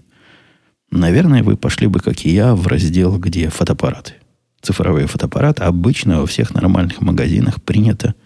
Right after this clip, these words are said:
рядом с цифровыми фотоаппаратами держать, соответственно, карточки для этих цифровых автом-, автоматов, аппаратов. Ничего подобного. Фотоаппараты лежат, карточек нет и в помине.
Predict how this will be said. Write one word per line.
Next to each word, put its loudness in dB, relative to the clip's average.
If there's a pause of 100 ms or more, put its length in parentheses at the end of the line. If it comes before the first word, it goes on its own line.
(380)
рядом 2
с -6
цифровыми -2
фотоаппаратами 0
держать, 0 (320)
соответственно, -4
карточки -6 (580)
для -2
этих -4
цифровых -4
автом-, -4 (460)
автоматов, -10
аппаратов. -2 (880)
Ничего 2
подобного. -2 (280)
Фотоаппараты 0
лежат, 2
карточек -4
нет 0
и -2
в -8
помине. -2